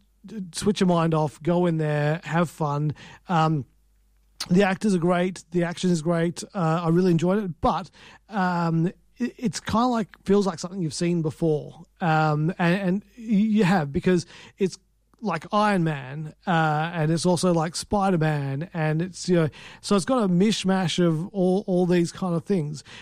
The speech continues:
But it's kinda cool, though, to see it with a, a poor family,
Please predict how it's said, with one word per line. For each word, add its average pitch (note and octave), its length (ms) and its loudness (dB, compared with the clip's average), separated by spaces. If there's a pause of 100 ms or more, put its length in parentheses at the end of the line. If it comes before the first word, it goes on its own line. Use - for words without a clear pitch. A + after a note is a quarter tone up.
(120)
But A3 200 2 (180)
it's A#3+ 180 -6
kinda C#4+ 300 -6
cool, A3+ 240 2
though, G3 160 0
to F#3 100 0
see F#3+ 720 0
it G3+ 180 -6
with F#3 220 0
a, E3+ 280 0
a F3 120 -8
poor F#3+ 340 0
family, F3 840 0